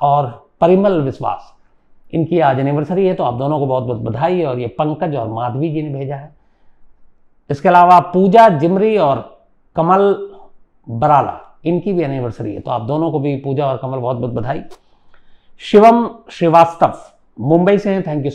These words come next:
so much आपके मेल के लिए यार शिवम। साथ ही प्रसाद मोड़े, और आज की जो आपको कहानी सुनाई है, इस कहानी को इन्होंने भी भेजा है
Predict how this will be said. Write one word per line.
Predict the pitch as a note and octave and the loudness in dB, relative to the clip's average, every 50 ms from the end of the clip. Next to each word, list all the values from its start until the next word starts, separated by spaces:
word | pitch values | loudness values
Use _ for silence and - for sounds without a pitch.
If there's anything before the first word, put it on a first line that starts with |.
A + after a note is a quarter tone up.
| - F3+ | -6 -6
so | F3+ F#3 F#3 | -4 -4 -4
much | E3+ D#3 | -4 -4
आपके | D#3 D3+ D#3 - D3+ | -4 -4 -2 -2 0
मेल | C#3+ D3+ D#3+ D#3+ | 0 0 0 0
के | D#3 E3 | -2 -4
लिए | E3 E3 | -2 -2
यार | D#3+ D#3 | -4 -4
शिवम। | - E3 D3+ D#3+ F3+ - - _ _ _ _ _ _ - _ _ | -4 -6 -8 -8 -8 -12 -16 _ _ _ _ _ _ -20 _ _
साथ | _ - D3+ D3 - | _ 0 0 2 2
ही | E3 | 2
प्रसाद | C#3+ D#3 D#3 C#3 - E3+ E3+ F3 | 2 2 -2 0 2 4 4 4
मोड़े, | E3 E3 D3+ D3 D3 D3+ D3+ E3 F3+ F#3+ - - _ _ _ _ _ - _ _ _ _ _ _ | 4 2 2 2 2 4 2 2 -2 -2 -8 -18 _ _ _ _ _ -20 _ _ _ _ _ _
और | - A2+ A#2 A#2 A#2+ A2+ A2 - - - _ _ _ _ _ _ - | -6 -4 -2 -2 -2 -4 -6 -8 -14 -20 _ _ _ _ _ _ -2
आज | C3 C#3 B2+ | -2 -2 0
की | - D3 | -2 -2
जो | C3+ D3 | 0 0
आपको | D3 C3+ - - C3+ | 0 0 -2 -4 -6
कहानी | - B2 A2+ D3 D#3+ F3 F3 | -6 -6 -4 0 0 2 2
सुनाई | D3 - D#3+ D3 D3+ D3+ D3 | 0 0 -2 -2 -2 0 -2
है, | C#3 C3 | -2 -4
इस | A#2+ - - | -6 -8 -12
कहानी | _ - G#2+ A#2 B2 B2+ B2+ A#2 | _ -14 -12 -10 -8 -8 -8 -8
को | B2+ A#2 | -6 -6
इन्होंने | A#2+ C3 D3 D#3+ D#3+ | -6 -4 -4 -4 -2
भी | D3 D3+ D3 | -2 -2 -2
भेजा | C#3 C3+ C3+ C#3 D3 | -2 -4 -4 -6 -6
है | C#3 D3 - | -8 -10 -14